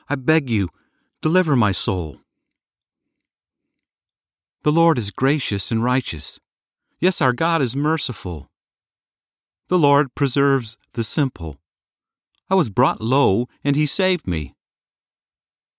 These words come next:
Return to your rest, my soul, for the Lord has dealt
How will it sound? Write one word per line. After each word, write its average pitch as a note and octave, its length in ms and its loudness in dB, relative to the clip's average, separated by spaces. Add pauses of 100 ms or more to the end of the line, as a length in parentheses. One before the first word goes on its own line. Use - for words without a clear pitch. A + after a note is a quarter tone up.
(440)
Return D#3+ 420 2
to A#2+ 120 -2
your G#2+ 180 4
rest, F2+ 520 -2
my E2 160 -6
soul, D#2 480 -6 (880)
for - 180 -2
the C3+ 120 2
Lord D3+ 260 2
has A2+ 140 -2
dealt A2 260 -2